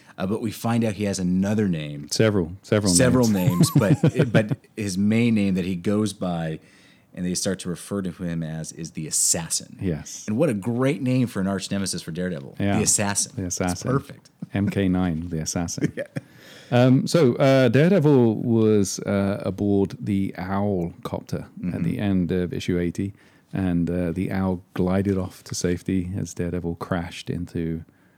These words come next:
Speaker 2: um, uh, the bay, I
Speaker 1: Yeah,
Speaker 2: guess. Some,
Speaker 1: once
Speaker 2: some
Speaker 1: again,
Speaker 2: water body.
Speaker 1: once again in the water.
Speaker 2: Mm-hmm.
Speaker 1: Mm-hmm.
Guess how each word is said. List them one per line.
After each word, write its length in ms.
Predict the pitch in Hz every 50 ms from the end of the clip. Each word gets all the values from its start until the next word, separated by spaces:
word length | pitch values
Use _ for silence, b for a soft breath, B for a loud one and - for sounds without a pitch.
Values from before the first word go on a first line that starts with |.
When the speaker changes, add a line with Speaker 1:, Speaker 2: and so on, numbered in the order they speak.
| b b b b _
Speaker 2:
um, 640 | - 92 82 85 82 80 85 87 87 82 - - - - _ _ _ _ _
uh, 200 | _ 92 85 85
the 120 | 85 85 82
bay, 360 | - 92 95 98 87 87 92 - _
I 40 | -
Speaker 1:
Yeah, 220 | 98 104 113 117 98
Speaker 2:
guess. 180 | 87 82 - -
Some, 100 | - 95
Speaker 1:
once 140 | 90 85
Speaker 2:
some 100 | - 117
Speaker 1:
again, 320 | 98 113 120 110 98 - -
Speaker 2:
water 280 | 98 98 92 - -
body. 300 | 82 80 82 82 85 85 85
Speaker 1:
once 400 | 90 90 92 101 110 123 127 -
again 480 | 127 110 113 113 113 113 110 113 104 - - _ -
in 120 | 95 92
the 60 | 92 90
water. 360 | 85 80 78 73 62 57 - _ _ -
Speaker 2:
Mm-hmm. 260 | 113 110 104 113 135 135 151 170 85
Speaker 1:
Mm-hmm. 200 | 80 - 87